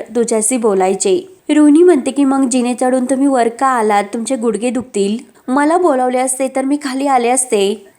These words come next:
आबा म्हणतात की, "ते महत्त्वाचे नाही, तुला वेगळ्याच विषयावर महत्त्वाचे मला एकटेला तुझ्याबरोबर बोलायचे." तर रोहिणी विचारते की, "कळ, काय बोलायचे?" तर आबा म्हणतात की, "तुला कळले नाही का काय बोलायचे ते?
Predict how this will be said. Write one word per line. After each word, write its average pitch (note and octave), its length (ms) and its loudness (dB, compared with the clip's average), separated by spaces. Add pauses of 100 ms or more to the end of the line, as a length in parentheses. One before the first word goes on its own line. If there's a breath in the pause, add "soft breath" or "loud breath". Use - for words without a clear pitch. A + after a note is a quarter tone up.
आबा C4 240 0
म्हणतात D4+ 360 0
की, D4 60 -6
"ते D4 160 -2
महत्त्वाचे A#3+ 520 -2
नाही, B3 320 -4 (100)
तुला A#3+ 240 2
वेगळ्याच A#3+ 460 2
विषयावर A3+ 480 0 (100)
महत्त्वाचे A3+ 520 -2
मला A#3 180 0
एकटेला A3+ 580 0 (380 loud breath)
तुझ्याबरोबर B3 520 2
बोलायचे." G3+ 640 0
तर F#3+ 160 0 (100)
रोहिणी A3+ 360 0
विचारते G3+ 420 -2
की, G#3+ 120 -10
"कळ, G#3+ 280 0 (400 loud breath)
काय C4 180 0
बोलायचे?" G#3+ 640 -2
तर G3+ 160 0 (340 loud breath)
आबा A#3 260 -2
म्हणतात D4 380 -2
की, C4+ 60 -8
"तुला C4 220 -4
कळले A3+ 380 0
नाही A#3+ 260 -4
का A3 240 -2 (380)
काय C#4 180 -2
बोलायचे A#3 540 0
ते? A#3 200 -2